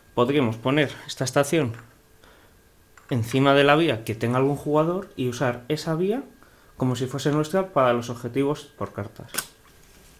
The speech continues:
Una de las particularidades de la versión europea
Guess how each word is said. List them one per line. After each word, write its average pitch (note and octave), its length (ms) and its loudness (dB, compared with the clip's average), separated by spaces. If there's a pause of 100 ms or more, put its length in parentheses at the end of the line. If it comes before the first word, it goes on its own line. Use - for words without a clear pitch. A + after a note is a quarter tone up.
(440)
Una C#3 220 -4
de D3 40 0
las D3+ 120 -2
particularidades D3+ 840 0
de A2+ 80 0
la G#2+ 100 0
versión C3 320 0
europea D#3+ 580 2